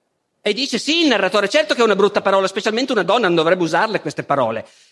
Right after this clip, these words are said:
E la ragione gli dice: "Ma sentiamo un po', ma è una brutta parola perché si applica a quella cosa lì? Ma guarda che quella cosa lì è bellissima, l'ha fatta Dio, è necessaria per la procreazione."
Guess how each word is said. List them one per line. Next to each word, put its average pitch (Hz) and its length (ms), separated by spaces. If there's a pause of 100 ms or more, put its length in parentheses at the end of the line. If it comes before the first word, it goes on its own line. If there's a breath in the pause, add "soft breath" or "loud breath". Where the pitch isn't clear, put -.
(120 soft breath)
E 214 240
la 220 120
ragione 247 440
gli 190 180
dice: 165 380
"Ma 175 140
sentiamo 208 460
un 131 200
po', 90 280 (400 soft breath)
ma 202 120
è 233 40
una 262 140
brutta 294 340
parola 269 600 (160)
perché 190 260
si 202 160
applica 220 420
a 175 60
quella 180 240
cosa 190 280
lì? 226 500 (120)
Ma 196 120
guarda 294 300
che 202 80
quella 196 220
cosa 196 200
lì 247 120
è 277 60
bellissima, 185 540
l'ha 175 120
fatta 202 280
Dio, 190 600
è 196 100
necessaria 226 640
per 214 120
la 202 100
procreazione." 196 1080